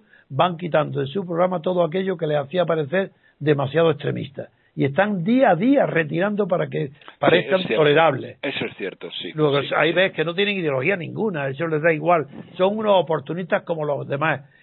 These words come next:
Speaker 1: Son hijos de lo que hay en España. Son, es decir, los hijos de lo-, ellos, Podemos, es un producto de este sistema cor-, de corrupción. Nace de ahí, no rompen con él.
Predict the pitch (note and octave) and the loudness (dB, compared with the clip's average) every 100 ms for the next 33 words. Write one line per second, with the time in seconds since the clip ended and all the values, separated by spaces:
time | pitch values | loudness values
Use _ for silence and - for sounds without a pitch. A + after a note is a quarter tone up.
0 | - F#3+ G#3 G#3+ C4 F3 A#3 G#3+ _ _ | -2 2 2 2 0 0 -4 -4 _ _
1 | _ D3 E3 D3+ C#3+ F3+ F#3+ E3+ D#3 C#3 | _ 0 0 2 2 2 2 -2 -8 -10
2 | C#3+ A2+ A2 _ _ _ _ _ _ - | -10 -10 -16 _ _ _ _ _ _ 0
3 | F#3 - _ _ F3 E3+ D3 D3+ C3 - | 0 0 _ _ -4 -4 -4 -6 -8 -14
4 | _ - D3+ E3 - B3 - A3+ F#3+ - | _ -2 0 0 0 0 0 -2 -4 -8
5 | D#3 D#3+ G3+ D#3 - B3 G#3 G3+ G3+ F#3 | -4 -4 -6 -12 -20 -10 -2 0 0 -6
6 | - F3 G#3+ A3 G#3 _ _ - G#3 F#3+ | -4 -2 -2 -2 -12 _ _ -4 -2 0
7 | A#3+ A#3 A3 G#3+ C#4 C#4 B3 B3 - _ | -2 0 2 4 2 -2 -6 -6 -10 _
8 | - B3+ B3+ B3 G#3 G#3+ F3 - C#3 A#2 | 0 2 2 0 -2 -6 -8 -8 -8 -10
9 | - _ _ - F3 D3+ D#3+ D#3+ C#3 B2+ | -20 _ _ -2 0 0 -4 -4 -6 -6
10 | C#3+ C3 _ _ _ _ C#3 C#3 - F3 | -6 -8 _ _ _ _ -20 -20 -16 -4
11 | F#3 A3+ G#3+ A#3 F3+ G3 C#3+ _ - D#3+ | 2 2 2 2 2 0 -4 _ -8 0
12 | B3 A3 A#3+ C4 B3 F#3+ F#3 E3+ E3+ E3 | 0 2 2 2 0 -6 -8 -8 -4 -2
13 | C#3+ | -4